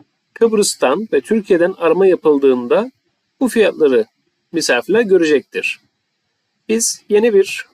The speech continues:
kontrat ülke eşleşmesi sağlayalım. Sayfanın, formun sağ üst köşesindeki artı butonuna tıklayalım. Kontrat seçimi alanından S yirmi dört domestik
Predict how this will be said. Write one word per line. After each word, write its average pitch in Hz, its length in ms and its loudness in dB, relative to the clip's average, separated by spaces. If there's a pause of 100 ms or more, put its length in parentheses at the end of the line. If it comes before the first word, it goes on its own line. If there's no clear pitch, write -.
(100)
kontrat 196 440 -2
ülke 170 300 -2
eşleşmesi 151 640 -4
sağlayalım. 113 680 -4 (320)
Sayfanın, 190 760 -2 (200)
formun 156 680 0
sağ 175 320 -2
üst 202 200 -8
köşesindeki 139 580 -4
artı 135 320 -4
butonuna 117 380 -6
tıklayalım. 190 560 -4 (1120)
Kontrat 196 480 -2
seçimi 139 380 -2
alanından 131 600 -2 (960)
S 202 160 -2
yirmi 196 100 -2
dört 202 220 0
domestik - 680 -2